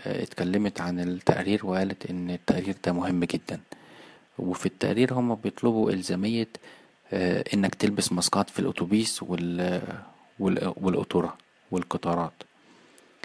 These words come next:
أم، الصين بتقول إن في عندها واحد وخمسين إصابة جديدة جات لها من طيارة جاية من روسيا. بخصوص ألمانيا، بخصوص الحضلا-، الحضانات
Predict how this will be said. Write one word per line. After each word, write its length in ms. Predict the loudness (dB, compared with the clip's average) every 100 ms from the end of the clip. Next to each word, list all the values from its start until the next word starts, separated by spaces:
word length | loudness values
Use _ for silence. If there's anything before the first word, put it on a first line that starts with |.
| -20 -20 -20 -20 _ _ _ -6
أم، 460 | -2 -2 -2 -4 -8 -14 _ _ _ _ -6
الصين 440 | -4 2 4 4
بتقول 340 | 2 4 6 6
إن 100 | 2
في 160 | 2
عندها 320 | 2 4 4
واحد 260 | 4 4 0
وخمسين 440 | -4 -4 -2 -2
إصابة 300 | 0 0 0
جديدة 420 | 0 0 0 0 -4 _ _ -6
جات 240 | -6 2
لها 120 | 4
من 160 | 4 0
طيارة 320 | -2 0 0
جاية 240 | 2 2 2
من 160 | -2
روسيا. 340 | -4 -6 -8 -16 _ _ _ _ _ _ _ _ _ _ _ _ _ _ _ _ _ _ -20 -20 -20 -20 -20 -20 -20 _ -10
بخصوص 680 | 0 0 0 2 2 2 0
ألمانيا، 400 | 2 4 4 2
بخصوص 440 | -2 -6 -2 0
الحضلا-، 640 | 0 -2 -2 0 -2 -4
الحضانات 560 | -6 0 0 2 2